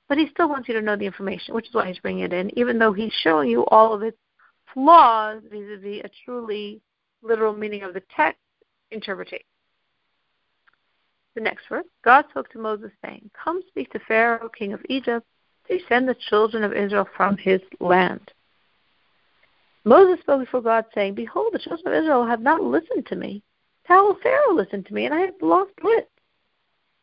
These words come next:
The Rashi says blocked lips is one whose lips are blocked, which is a whole, now Rashi is going to give six examples to show that this word implies blocked.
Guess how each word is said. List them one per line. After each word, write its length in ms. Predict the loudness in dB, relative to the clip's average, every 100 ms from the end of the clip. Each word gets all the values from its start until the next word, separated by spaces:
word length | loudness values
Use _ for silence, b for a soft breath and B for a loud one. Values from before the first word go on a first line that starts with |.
| _
The 60 | 2
Rashi 320 | 2 2 0
says 160 | 0 -2 0
blocked 360 | 2 2 0
lips 240 | -4 -4 -6
is 120 | -8
one 240 | -4 -4 -4
whose 160 | -6
lips 220 | -4 -4 -2
are 120 | -2
blocked, 680 | -2 2 4 2 0 _ _ _ _ _ _ _ _ _ _
which 180 | -4 -2
is 140 | 0
a 80 | 0
whole, 420 | 2 4 4 0 -6 -20 _ _ _ _ _ _ _ _ _ _ _ _ _
now 220 | -4 2
Rashi 340 | 4 4 2 -4
is 60 |
going 160 | -8 -6
to 80 | -4
give 160 | -4 -4
six 160 | -8 -8 -8
examples 600 | -2 -2 -2 -2 -4 -4
to 100 | -6
show 220 | -2 0
that 180 | 0 -2
this 240 | -2 -2
word 460 | 0 2 2 0 -2 -14 _ _ _ _
implies 640 | -2 0 4 4 4 2 -4 _ _ _ 0
blocked. 420 | 2 2 0 -16